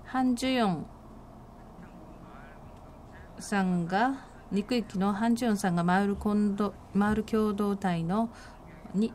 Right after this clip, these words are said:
えー、選定されました。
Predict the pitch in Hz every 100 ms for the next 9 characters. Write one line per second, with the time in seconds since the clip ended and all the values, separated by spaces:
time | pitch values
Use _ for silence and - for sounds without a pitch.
0 | - 175 160 - - - - - - -
1 | - - - - - - - - - -
2 | - - 220 208 196 - 196 190 196 190
3 | 185 180 180 - 147 -